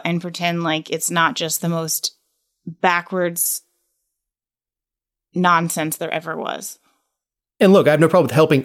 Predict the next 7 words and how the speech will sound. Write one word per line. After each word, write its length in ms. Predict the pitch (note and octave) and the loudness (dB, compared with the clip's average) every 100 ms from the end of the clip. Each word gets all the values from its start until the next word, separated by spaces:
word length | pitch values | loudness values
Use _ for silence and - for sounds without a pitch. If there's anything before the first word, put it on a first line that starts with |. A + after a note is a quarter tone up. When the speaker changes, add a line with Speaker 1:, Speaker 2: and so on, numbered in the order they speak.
| - | 2
Speaker 2:
individuals. 1000 | C#3 A#2+ G2+ B2+ A2 A2+ F#2+ F2 - - - _ _ _ _ _ _ _ _ _ _ _ _ _ _ - | 4 4 4 2 4 2 0 -4 -6 -10 -18 _ _ _ _ _ _ _ _ _ _ _ _ _ _ 0
Groups 240 | F#3+ G3 | 2 4
of 80 | F#3 | 4
people 440 | E3+ E3 D3+ C3 | 6 6 4 4
get, 240 | B2 C#3 C#3 | 2 2 4
gets 200 | D3+ D3 | 2 4
into, 240 | B2+ B2+ | 4 2